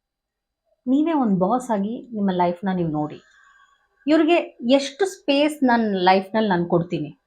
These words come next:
ಸ್ವಲ್ಪ ಕೊಡ್ತೀನಾ? ಜಾಸ್ತಿ ಕೊಡ್ತೀನಾ? ನೀವ್ ಜಾಸ್ತಿ ಸ್ಪೇಸ್ ಕೊಟ್ಟಿದ್ದೀರಾ ಅಂದ್ರೆ, ಆ ತರ ನೀವು ಅವ್ರನ್ನ ಟ್ರೀಟ್ ಮಾಡಿದ್ದೀರಾ ಅಂದ್ರೆ,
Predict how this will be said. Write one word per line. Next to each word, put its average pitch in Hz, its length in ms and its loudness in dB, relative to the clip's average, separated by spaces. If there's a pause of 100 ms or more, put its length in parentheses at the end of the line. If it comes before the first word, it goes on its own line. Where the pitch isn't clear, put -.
(160)
ಸ್ವಲ್ಪ 185 280 2 (100)
ಕೊಡ್ತೀನಾ? 262 560 0
ಜಾಸ್ತಿ 202 320 4
ಕೊಡ್ತೀನಾ? 208 440 -4 (1000)
ನೀವ್ 196 220 0
ಜಾಸ್ತಿ 214 400 4
ಸ್ಪೇಸ್ 220 380 -2
ಕೊಟ್ಟಿದ್ದೀರಾ 208 500 2
ಅಂದ್ರೆ, 160 240 -2 (520)
ಆ 202 60 -2
ತರ 202 220 2
ನೀವು 208 240 0
ಅವ್ರನ್ನ 180 240 2
ಟ್ರೀಟ್ 247 340 0
ಮಾಡಿದ್ದೀರಾ 175 440 2
ಅಂದ್ರೆ, 156 240 -2